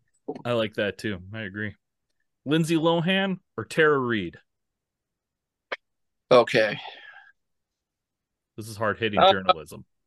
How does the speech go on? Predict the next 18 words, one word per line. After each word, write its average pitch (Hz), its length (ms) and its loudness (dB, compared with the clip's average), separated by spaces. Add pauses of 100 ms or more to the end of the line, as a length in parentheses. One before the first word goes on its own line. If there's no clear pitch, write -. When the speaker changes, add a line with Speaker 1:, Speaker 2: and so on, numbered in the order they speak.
(480)
Speaker 2:
<laughs> - 680 -6
to - 880 2 (1300)
go 170 280 10
with, 160 880 6 (3500)
shit, 120 260 -6
man. 120 260 2
I'm 135 80 8
gonna 156 120 10
go 151 180 12
with, 139 180 2 (220)
I'm 135 100 0
gonna 151 120 2
go 143 120 6
with 131 120 2
some 127 140 -10
Lindsay 123 280 -6
Lohan. 117 560 2 (400)
Speaker 1:
Nice. 87 420 -14